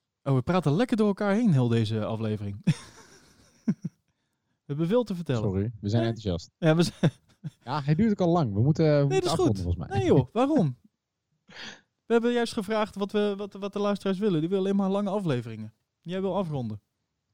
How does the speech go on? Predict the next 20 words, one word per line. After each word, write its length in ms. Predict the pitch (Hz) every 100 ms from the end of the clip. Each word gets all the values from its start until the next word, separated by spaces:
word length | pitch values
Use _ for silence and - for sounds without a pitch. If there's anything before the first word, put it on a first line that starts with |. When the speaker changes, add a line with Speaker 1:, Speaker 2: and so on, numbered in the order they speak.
| _ _ _ _ _ -
Speaker 2:
Oké, 260 | 139 147 151
ga 120 | 160
door. 240 | 143 104 90
Speaker 1:
<laughs> 1200 | 294 - - - - - _ _ - - _ _ _
Nee, 140 | 147
dit, 280 | 156 226 208
dit 140 | 262
is 80 | 214
ook 100 | 220
wel 160 | 175 147
een 60 |
beetje 260 | 143 147 -
de, 280 | 139 135 135
de, 420 | 131 135 135 135 -
eh, 680 | 139 135 135 139 80 - 135
de, 240 | 139 - -
de 220 | 135 139
race, 440 | 156 175 160 - _ _ _
eh, 100 | - - - - -
waar, 360 | 139 147 151